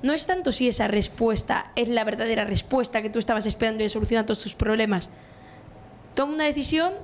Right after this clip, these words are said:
apechugo con que puede que sí o con que puede que no, pero sigo, porque es que igual en un futuro eso era lo verdaderamente importante.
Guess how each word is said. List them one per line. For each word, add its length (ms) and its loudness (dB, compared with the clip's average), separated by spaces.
apechugo 560 0
con 160 -4
que 80 0
puede 300 -2
que 100 -2
sí 140 0
o 60 0
con 140 -4
que 80 2
puede 280 0
que 120 -2
no, 220 -2
pero 200 0
sigo, 280 0
porque 180 0
es 80 -4
que 100 2
igual 520 2
en 160 2
un 80 -2
futuro 500 0
eso 280 0
era 160 0
lo 100 2
verdaderamente 640 2
importante. 600 0